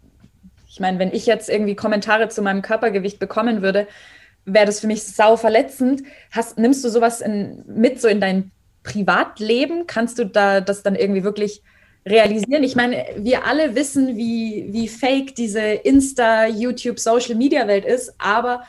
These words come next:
auch ich ertappe mich natürlich dann trotzdem, wenn man sich ja dann trotzdem irgendwann anfängt, sich mit Leuten zu vergleichen oder sich dann wirklich selber in Frage stellt. So,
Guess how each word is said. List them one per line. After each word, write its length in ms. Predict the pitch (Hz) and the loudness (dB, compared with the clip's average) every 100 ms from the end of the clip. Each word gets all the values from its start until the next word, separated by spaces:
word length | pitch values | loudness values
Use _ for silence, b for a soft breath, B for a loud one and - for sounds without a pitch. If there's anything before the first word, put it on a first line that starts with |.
| B B | B B
auch 260 | - 233 240 | 2 2 2
ich 400 | 220 330 - - - | -2 -2 -6 -20 -10
ertappe 580 | - 214 - - 254 | -4 -4 -4 -6 -4
mich 140 | 247 240 | -2 0
natürlich 400 | 240 247 240 240 | 0 -2 -4 -4
dann 160 | 233 | -4
trotzdem, 720 | 220 - - 240 214 202 190 - | -4 -8 -4 -2 -2 -4 -8 -12
wenn 260 | 190 202 | -4 -2
man 120 | 208 208 | -2 -4
sich 160 | 208 | -4
ja 80 | 208 | -4
dann 140 | 196 | -4
trotzdem 280 | 202 269 277 | -4 -4 -4
irgendwann 300 | - 202 190 | -2 0 0
anfängt, 400 | 196 214 220 208 | -2 -4 -2 -4
sich 140 | 202 247 | -4 -4
mit 160 | 277 | -2
Leuten 360 | 196 190 190 196 | -2 -2 -2 -4
zu 120 | 202 | -6
vergleichen 800 | 196 190 185 180 190 190 196 185 | -6 -6 -4 -4 -4 -4 -4 -4
oder 200 | 185 185 | -4 -4
sich 160 | 196 | -4
dann 160 | 196 208 | -4 -2
wirklich 260 | 202 208 202 | -2 -6 -2
selber 280 | 214 311 330 | 0 2 2
in 140 | 254 | 0
Frage 380 | 233 254 285 277 | -4 -4 -2 -2
stellt. 360 | - 180 175 | -4 -4 -6
So, 120 | 175 | -6